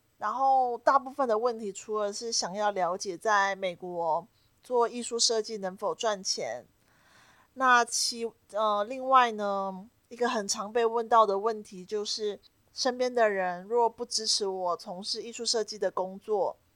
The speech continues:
我应该要怎么办？而且其实我发现，就是问这样相关问题的人有很高比例都是男生。嗯，那其实我发现男生都特别关心，就是能不能够赚钱的问题，能不能够养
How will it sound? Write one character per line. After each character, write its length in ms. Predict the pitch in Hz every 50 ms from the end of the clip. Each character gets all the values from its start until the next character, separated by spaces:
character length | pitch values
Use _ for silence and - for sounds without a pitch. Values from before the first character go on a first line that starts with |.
| _ _ _ _ _
我 160 | 202 202 196
应 80 | 196
该 80 | 202 220
要 120 | 202 202
怎 140 | 208 202 202
么 160 | 151 - - - _
办？ 260 | - 180 156 98 - _ _ _ _ _ _ _ _ _ _ _ _ _ _ _ _ _ _ _ _ _ _ _
而 140 | 214 233
且 240 | 269 - 330 320 269
其 160 | 277 254 240
实 160 | 233 233 240 233
我 160 | 220 220 -
发 320 | - _ 226 202 190 190
现， 320 | 202 - - 220 196 196 190
就 160 | 190 190 196
是 300 | 202 - 202 196 196 185
问 320 | 196 214 208 202 196 180 - _ _ _ _ _ -
这 120 | - 233
样 180 | 208 196 190 208
相 240 | - 226 190 185
关 240 | 190 196 185 180 190
问 160 | 202 202 185
题 80 | 180 202
的 160 | 185 175 165
人 240 | 160 151 135 123 160
有 100 | 175 175
很 220 | 196 202 202 175
高 220 | 170 196 190 180 180
比 180 | - 180 139
例 140 | 151 190 190
都 120 | 180 175 185
是 100 | 208 185
男 260 | 180 156 127 - 104
生。 280 | - - - 117 82 64 _ _ _ _ _ _ _ _ _ _ _ _ _
嗯， 520 | 214 226 226 214 208 208 202 196 190 190 202
那 140 | 254 294 294
其 140 | 285 - 247
实 140 | 233 233 226
我 140 | 214 202
发 240 | 190 - 214 196 214
现 180 | 240 254 226 214
男 180 | 208 180 180
生 160 | 190 214 196 190
都 140 | 196 202 202
特 220 | - - - 247
别 160 | 202 196 180
关 300 | 175 - 196 185 180 180 214
心， 280 | - - 196 185 185
就 120 | 185 208 202
是 300 | 202 214 202 196 190 165
能 160 | 185 202 190
不 60 | 202 214
能 140 | 208 190 185
够 140 | 208 208 202
赚 240 | - 220 190 180
钱 160 | 185 - 202 156
的 120 | 160 165
问 240 | 180 196 196 180 185
题， 300 | - 196 165 131 110 120
能 140 | 185 190 196
不 100 | 220 226
能 140 | 208 190 185
够 120 | 202 202
养 200 | 202 190 151 92